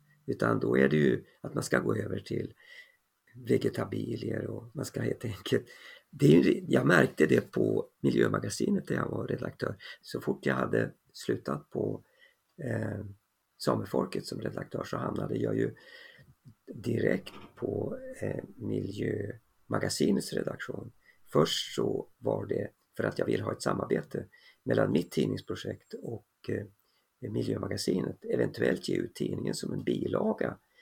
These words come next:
i Miljömagasinet. Eftersom jag, jag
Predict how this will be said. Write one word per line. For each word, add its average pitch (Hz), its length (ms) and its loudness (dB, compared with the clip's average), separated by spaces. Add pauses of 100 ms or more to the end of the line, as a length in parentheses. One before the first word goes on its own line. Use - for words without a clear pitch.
(240)
i 120 460 -4
Miljömagasinet. - 920 -4
Eftersom - 400 -4
jag, - 260 0 (420)
jag - 480 0